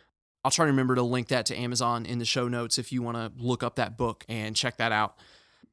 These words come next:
But it talks about the cooperation between certain news agencies and the White House and how in all kinds of different administrations,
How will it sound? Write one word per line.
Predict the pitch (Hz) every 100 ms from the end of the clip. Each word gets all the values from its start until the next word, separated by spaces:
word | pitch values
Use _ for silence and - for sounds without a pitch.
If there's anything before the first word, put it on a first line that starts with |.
| -
But | 131 156 165
it | 151 160
talks | - 170 185 170
about | 143 131 127
the | 127
cooperation | - - 139 127 127 - 127 117 113 - 107 98
between | 117 - 135 123 117 113 -
certain | - 147 143
news | 127 131 123
agencies | 117 113 117 - 117 113 -
and | 117 123 123
the | 117
White | 117 117
House | 104 69 - -
and | - 113 110
how | 131 120 117 117 110 -
in | 147 135
all | 151 160
kinds | 156 151
of | 139
different | 120 117 120
administrations, | 117 113 - 131 123 120 113 -